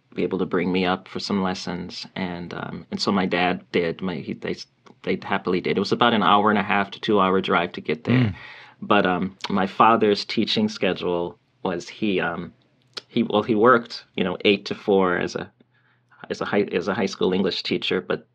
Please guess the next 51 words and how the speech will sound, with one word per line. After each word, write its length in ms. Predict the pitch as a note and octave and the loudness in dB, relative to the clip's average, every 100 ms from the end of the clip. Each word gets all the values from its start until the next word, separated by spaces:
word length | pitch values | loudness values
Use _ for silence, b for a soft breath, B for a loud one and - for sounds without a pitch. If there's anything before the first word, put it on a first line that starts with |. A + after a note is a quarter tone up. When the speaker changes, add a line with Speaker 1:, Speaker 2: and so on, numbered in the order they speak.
| - | 0
Speaker 1:
eight 180 | A#2 A#2 | 2 2
to 100 | - | -2
three 220 | F#2+ G2+ F#2 | -2 -2 0
thirty 360 | F#2+ E2+ D#2+ | 0 2 0
or 80 | D#2 | -2
so, 280 | - F2 - | -2 -4 -2
and 200 | G2 F#2+ | -2 0
then 140 | F#2+ | -2
four 380 | - - A2 G#2 | 0 2 6 6
until 300 | G2 - F#2+ | 4 2 2
midnight, 680 | F#2+ G#2 G#2 F2+ E2 C2+ - - _ - _ _ _ _ | 4 4 4 2 0 -2 -6 -18 _ -20 _ _ _ _
you 100 | G2 | -6
know, 60 | D#2 | -4
every 220 | E2 F2 | -2 -2
day. 200 | D2 D#2 | 0 0
He 160 | D#2+ F2 | 0 -2
was 140 | D#2 | 0
also 300 | F2 E2+ - E2 | -2 -2 -2 -2
working 320 | C#2+ - E2 | -2 -4 -8
at 80 | D#2 | -8
the 60 | |
college, 400 | - F2 D2+ - | 0 2 2 -2
so 160 | - D#2+ | -8 -8
he 140 | F2+ | -6
was, 140 | F2 - _ _ - | -6 -8 _ _ -18
spent 260 | - D#2+ | -8 -4
a 40 | D#2+ | -2
lot 160 | C#2+ | -2
of 100 | E2 | -4
time. 300 | - E2 D#2+ - B B B B - | -6 -8 -8 -10 B B B B -2
But 180 | A#2 A2 | 0 2
he 180 | B2+ A#2 | 2 4
did 460 | C3 C#3+ C#3+ - - | 6 6 4 -6 0
take 260 | D#3 A#2+ | 0 4
off 400 | A#2 A#2+ - - - - | 6 4 2 -14 -14 -8
one 360 | A2 A2 A2 | 2 4 4
day 160 | G#2+ G#2 | 6 6
a 100 | G2 | 6
week. 360 | G#2 A#2+ F2+ | 6 4 4
He 100 | - | 2
adjusted 420 | G2+ F#2+ G2+ - G2 | 2 4 0 0 -2
his 120 | F#2+ | -2
schedule, 680 | - G#2 G2 G2+ G#2 G2+ - | 0 0 0 -4 -2 -6 -6
and 260 | G2 F#2 F#2+ | -6 -6 -6
so 260 | - F#2+ | 0 0
he 180 | G2 G2+ | 2 0
was 160 | F2+ F#2 | 0 0
able 200 | F#2+ F#2 | -2 -2
to 80 | F#2+ | -4
drive 380 | - E2+ F2+ - | 0 0 0 -4
me 320 | E2 D#2 | -4 -4